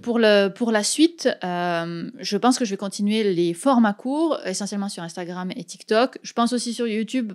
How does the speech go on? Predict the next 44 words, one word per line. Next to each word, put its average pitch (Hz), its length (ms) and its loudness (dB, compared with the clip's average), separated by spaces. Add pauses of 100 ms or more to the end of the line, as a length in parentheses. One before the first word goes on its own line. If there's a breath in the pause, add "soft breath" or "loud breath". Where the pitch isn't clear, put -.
parce 190 220 -6
que 214 440 -4 (140)
YouTube, 190 500 -8 (220)
dans 170 160 -8
sa 170 160 -4
crise 208 300 -2
identitaire, 185 500 -4
a 170 100 -6
envie 185 160 -8
d'aller 185 240 -4
par 170 220 -4
là. 190 160 -4
Donc, 170 240 -14
euh, 165 300 -14
c'est 175 160 -12
mon 165 100 -12
métier 170 460 -4
et - 0 -
il 160 80 -8
faut, 160 380 -16
faut - 200 -20
que 156 80 -20
je 165 80 -12
suive 175 300 -8
l'évolution 160 400 -8
de 170 40 -10
la 165 60 -12
plateforme. 202 440 -6 (680 loud breath)
Euh, 170 600 -4 (120)
mais 208 160 4
je 208 80 0
vais 233 60 4
le 220 60 4
faire 262 180 0
différemment 220 420 -2
au 240 40 -2
niveau 208 160 -4
du 196 100 -8
contenu. 214 320 -2 (880)
Le 196 80 -2
premier 220 300 0
mois, 220 180 -2
donc, 196 160 -8
c'était 202 420 -2